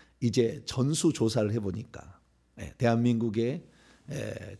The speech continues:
귀신을 쫓는 목사님들과 사역자들이라고 일컬어지는 데를 다 전수조사를 해봤어요. 그들이 가지고 있는 무기가 어느 정도 되고,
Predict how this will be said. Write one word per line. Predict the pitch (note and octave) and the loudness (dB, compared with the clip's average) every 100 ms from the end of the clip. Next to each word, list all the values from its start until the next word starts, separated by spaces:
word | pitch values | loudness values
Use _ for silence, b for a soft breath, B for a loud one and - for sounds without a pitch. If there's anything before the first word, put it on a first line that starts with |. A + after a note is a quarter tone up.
| - | 2
귀신을 | A#2+ A2 B2 A#2+ | 2 4 4 4
쫓는 | A#2 D3+ - D3+ D#3 B2+ | 0 -4 -2 -4 -4 -2
목사님들과 | C3 A#2+ - C3 A#2 A2+ A2+ A#2+ B2 A#2+ | -2 -2 0 0 0 0 -4 -6 -6 -8
사역자들이라고 | - F#3 - - B2 A2+ A2+ A#2 | -4 -4 -4 -6 -4 -2 -2 -2
일컬어지는 | A2 B2+ A2+ G#2+ G#2+ | 0 2 2 0 -4
데를 | A2 A#2+ | -6 -12
다 | - - | -16 -14
전수조사를 | - C#3 C#3+ D3 B2 G#2+ G2+ A2+ | 0 0 2 0 0 0 -2 -6
해봤어요. | A#2+ - - - _ b b b b b | -12 -16 -18 -20 _ b b b b b
그들이 | F#2 A#2 | 2 2
가지고 | G#2 A2+ A#2 B2+ | 4 4 4 4
있는 | B2+ B2+ C#3 E3 | 4 4 2 0
무기가 | G#2 G#2 G#2+ A#2 A#2 - | 0 0 0 -4 -6 -4
어느 | G#2 | -4
정도 | F2+ G2+ - | -4 -6 -10
되고, | - G2+ | -12 -12